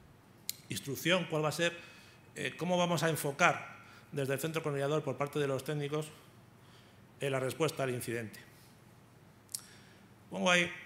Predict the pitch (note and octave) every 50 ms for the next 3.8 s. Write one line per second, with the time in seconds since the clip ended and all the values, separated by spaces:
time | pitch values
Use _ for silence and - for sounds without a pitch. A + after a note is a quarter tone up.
0 | - - - - - E3+ D#3 E3 D3+ C3+ C#3+ C3 - C3 C3+ D3 C#3+ B2+ C3+ C3+
1 | C3+ - - - - - - - - - - - - - - - - - - -
2 | - - - - - - - - E3 E3+ F3 F3 F3+ E3+ F3 E3+ D#3 D#3 D3 C#3
3 | C#3+ C3+ C3+ C#3+ - D3+ C#3 C3+ D3+ D3+ D3+ D3 C#3 C#3 C#3 -